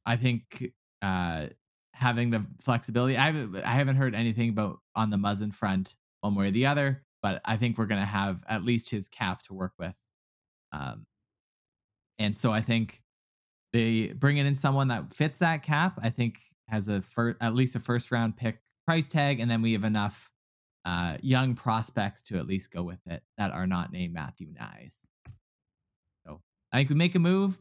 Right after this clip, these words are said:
but not the move, if that makes sense.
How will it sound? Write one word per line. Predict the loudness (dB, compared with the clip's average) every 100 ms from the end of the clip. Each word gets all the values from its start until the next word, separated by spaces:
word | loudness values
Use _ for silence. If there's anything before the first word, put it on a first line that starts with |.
| 0
but | 0
not | 2 2 0 -2 -8 -16 _ _ _
the | 2 4 4 2
move, | 0 -2 -8 -16 -20 _ _ _
if | -20 _ _ _ _ -18
that | -18
makes | -20 -20 -20
sense. | -20